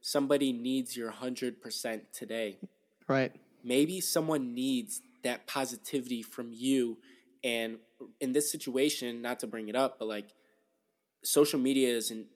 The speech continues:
Speaker 1: easy tool to use to spread positivity.
Speaker 2: Mm.
Speaker 1: And maybe someone needs, like, needs that positivity today. And, like,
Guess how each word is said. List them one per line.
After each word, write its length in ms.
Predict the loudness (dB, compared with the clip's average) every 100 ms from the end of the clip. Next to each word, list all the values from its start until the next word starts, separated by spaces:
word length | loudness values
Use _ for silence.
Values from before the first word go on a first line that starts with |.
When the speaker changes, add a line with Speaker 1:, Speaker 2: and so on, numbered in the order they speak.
| _ -8
Speaker 1:
easy 340 | -4 -4 -2 -4
tool 460 | -6 -4 0 0
to 160 | -2 -8
use 400 | -6 -6 -6 -6
to 120 | -8
spread 300 | -6 -4 -6
positivity. 800 | -6 -8 -8 -8 -8 -8 -12 -14 _ -2
Speaker 2:
Mm. 200 | 0 0 -2 _ -12
Speaker 1:
And 140 | -4
maybe 240 | -2 -2
someone 580 | -2 -2 0 0 -2 -4
needs, 540 | -6 -6 -6 -10 -12 -14 _ _ -4
like, 260 | -4 -4 _ -10
needs 640 | 0 2 2 0 -8 -12 _ _ _ _ _ _
that 160 | -6 -4
positivity 640 | -4 -4 -6 -8 -8 -8
today. 260 | -8 -2 -2 4
And, 100 | 6
like, 240 | 6 4